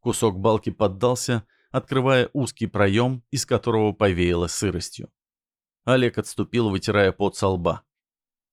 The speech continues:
«Еще немного», — сказал Данила, опускаясь на колени, чтобы осмотреть дальнейшую часть завала.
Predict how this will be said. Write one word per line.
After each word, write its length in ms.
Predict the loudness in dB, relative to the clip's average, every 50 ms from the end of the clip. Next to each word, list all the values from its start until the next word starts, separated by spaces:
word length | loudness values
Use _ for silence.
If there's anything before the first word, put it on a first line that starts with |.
| _ _
«Еще 380 | -6 -4 -2 -2 0 2 2 2
немного», — 500 | 2 2 2 2 0 0 -2 -4 -8 -12 _ _ _ _ _ _ _
сказал 440 | -14 -4 -2 -2 0 0 -2 0 0
Данила, 380 | 2 2 2 2 2 2 0
опускаясь 520 | 0 0 -4 -8 -4 -2 0 0 0 -2 -4
на 100 | -6 -2
колени, 500 | 0 0 0 2 2 0 0 -2 -2 -6 _ _ _ _ _
чтобы 380 | -18 -4 -2 0 0 0 0 -2
осмотреть 520 | -2 -2 0 0 0 0 2 0 0 2
дальнейшую 520 | 2 2 2 2 2 0 0 -2 -4 -6 -4
часть 260 | -2 -2 -2 0 0
завала. 440 | 0 0 0 0 -2 -4 -8 -14